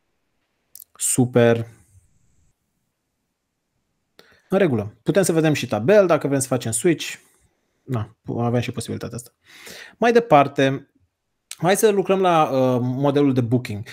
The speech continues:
care v-am zis că este un pivot între o cameră și un user. Când un user face un book-, când vrea să rezerve o cameră, uh, practic creează un booking. Și am, am ad-, am adăugat acele field-uri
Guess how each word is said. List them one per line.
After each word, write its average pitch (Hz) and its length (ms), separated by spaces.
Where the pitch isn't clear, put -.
care 127 160
v-am 135 120
zis 170 160
că 165 100
este 160 160
un 143 120
pivot 131 480
între 151 460
o 131 360
cameră 160 720
și - 340
un 151 320
user. 113 380
Când 135 180
un 139 140
user 170 200
face 151 240
un 127 140
book-, 147 320
când 135 260
vrea 127 300
să 143 100
rezerve 175 320
o 190 60
cameră, 160 480
uh, 127 220
practic 139 300
creează 131 280
un 117 140
booking. 107 320
Și - 120
am, 151 260
am 143 140
ad-, 139 140
am 139 180
adăugat 156 340
acele 190 240
field-uri 123 500